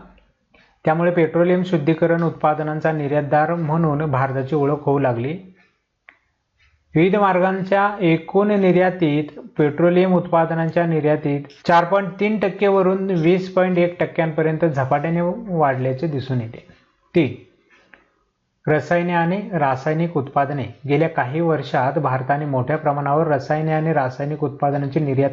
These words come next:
केली आहे. सद्यस्थितीत भारताच्या एकूण निर्यातीपैकी या पदार्थांचे सुमारे दहा पॉइंट चार टक्के आहे. चार, रत्ने आणि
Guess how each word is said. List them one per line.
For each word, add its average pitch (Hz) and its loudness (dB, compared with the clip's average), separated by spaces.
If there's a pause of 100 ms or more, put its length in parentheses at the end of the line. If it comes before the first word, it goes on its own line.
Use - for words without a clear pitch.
केली 131 0
आहे. 127 -2 (480)
सद्यस्थितीत 202 0
भारताच्या 185 0
एकूण 185 0
निर्यातीपैकी 175 2 (380)
या 156 4
पदार्थांचे 175 0
सुमारे 160 2
दहा 151 0
पॉइंट 160 0
चार 156 0
टक्के 156 -2 (1800)
आहे. 120 -2 (460)
चार, 151 2 (120)
रत्ने 151 0
आणि 160 0